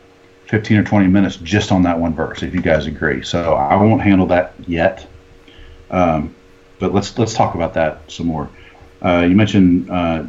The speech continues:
John eight twenty-four, "Unless you believe that I am he, you shall die in your sins." Okay, well, who did Jesus just get through saying he was? In verse sixteen.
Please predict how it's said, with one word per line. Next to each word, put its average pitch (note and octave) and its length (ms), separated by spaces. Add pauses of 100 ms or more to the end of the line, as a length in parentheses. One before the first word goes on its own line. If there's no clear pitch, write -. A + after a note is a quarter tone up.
John F#2 560 (640)
eight G#2+ 220
twenty-four, F#2+ 680 (840)
"Unless G2 360
you A2+ 80
believe F#2+ 600 (280)
that F#2 200
I F#2 200
am F2+ 200
he, E2+ 500 (800)
you G2 120
shall F#2+ 180
die G2+ 340
in F#2 140
your E2+ 100
sins." - 560 (400)
Okay, F#2+ 260 (520)
well, G#2 180
who C3 140
did B2+ 120
Jesus G#2+ 360
just - 220
get A2 120
through G2 160
saying G2 240
he F2+ 140
was? - 380 (1200)
In G2+ 100
verse F#2 220
sixteen. - 420